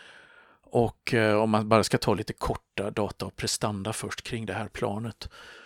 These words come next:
så, eh, ja, tvåmotorigt som sagt. Eh, två Rolls-Royce-motorer på femtonhundra hästkrafter,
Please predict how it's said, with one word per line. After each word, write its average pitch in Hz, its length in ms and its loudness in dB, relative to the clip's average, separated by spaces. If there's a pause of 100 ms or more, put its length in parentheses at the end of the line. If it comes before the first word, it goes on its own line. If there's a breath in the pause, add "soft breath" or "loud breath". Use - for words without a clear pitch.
(160 loud breath)
så, 101 460 0
eh, 95 600 -2 (280)
ja, 143 240 4
tvåmotorigt 123 680 0
som 135 140 -2
sagt. - 540 -4 (640 loud breath)
Eh, 107 640 2
två 123 280 4
Rolls-Royce-motorer 107 960 0
på - 160 -8
femtonhundra 104 560 -4
hästkrafter, 107 720 -6